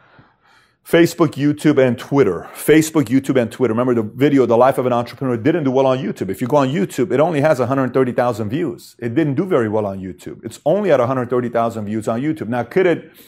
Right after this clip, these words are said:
all of a sudden have some traction next year, two years, have a million or two million views? Yeah, but it's not considered a viral video. But it is on Facebook. So one platform worked, the other platform didn't work.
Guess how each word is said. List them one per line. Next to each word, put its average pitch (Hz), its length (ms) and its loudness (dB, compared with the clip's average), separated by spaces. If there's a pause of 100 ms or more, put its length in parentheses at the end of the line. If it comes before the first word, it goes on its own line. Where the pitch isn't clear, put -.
(220)
all 151 180 6
of 143 80 4
a 135 40 2
sudden 135 200 -2
have 135 160 0
some 123 160 -6
traction 131 500 -2
next 123 220 -4
year, 131 180 0
two 139 200 -2
years, 127 220 0
have 120 280 -2
a 127 60 -4
million 131 340 0
or 117 80 -2
two 135 160 -6
million 131 180 -2
views? 156 260 -8
Yeah, 226 140 0
but 156 140 2
it's 127 120 -2
not 143 160 -4
considered 135 380 -4
a 120 60 0
viral 123 300 2
video. 143 380 -6 (400)
But 139 180 2
it 135 100 4
is 135 160 2
on 120 120 -2
Facebook. 139 600 -2
So 127 100 -2
one 151 220 2
platform 143 580 -4
worked, 135 280 0
the 127 100 2
other 131 140 2
platform 120 500 -4
didn't 123 240 2
work. 87 240 -8